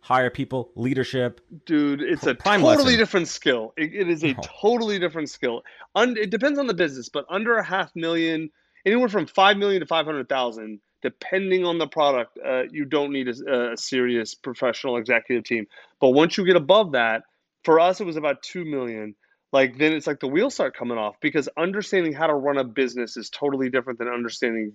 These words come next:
Speaker 2: your product, right? I know books and I know writing. I don't know scaling businesses. And so
Speaker 1: P and L
Speaker 2: we're a
Speaker 1: and all that
Speaker 2: huge,
Speaker 1: stuff.
Speaker 2: oh, dude, screw all that. It's awful. And, and, like, he, he loves it and he's amazing at it. And he, he hired the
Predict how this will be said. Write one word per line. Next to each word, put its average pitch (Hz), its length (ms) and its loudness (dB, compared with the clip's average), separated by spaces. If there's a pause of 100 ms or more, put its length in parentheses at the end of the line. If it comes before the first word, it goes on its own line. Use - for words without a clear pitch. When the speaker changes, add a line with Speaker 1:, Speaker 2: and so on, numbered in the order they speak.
Speaker 2:
your 120 360 4 (600)
product, 151 500 4
right? 117 240 2 (320)
I 208 120 8
know 220 160 6
books - 400 -4
and 127 80 -6
I 131 60 -2
know 147 140 0
writing. 123 420 -2 (100)
I 143 60 -6
don't 196 200 -2
know 180 120 -4
scaling 131 640 -6
businesses. 113 600 -12 (440)
And 147 140 2
so 185 140 6
Speaker 1:
P 165 60 6
and 87 80 0
L 131 80 2
Speaker 2:
we're 220 140 8
a 196 40 6
Speaker 1:
and 101 80 0
all 98 100 -2
that 101 100 0
Speaker 2:
huge, 220 180 -2
Speaker 1:
stuff. 98 200 -6
Speaker 2:
oh, 226 240 4
dude, 147 340 -10
screw - 360 -16
all 143 320 -10
that. 101 140 -14
It's - 200 -20
awful. 120 540 -6
And, 139 240 -6
and, 147 160 -2
like, 143 300 0 (320)
he, 208 400 0
he 175 180 -4
loves 160 260 2
it 117 40 -4
and 120 100 -4
he's 151 160 0
amazing 160 440 2
at 113 120 2
it. 147 160 2 (280)
And 147 200 0
he, 151 320 0
he 131 60 -2
hired 147 420 0
the 160 160 -6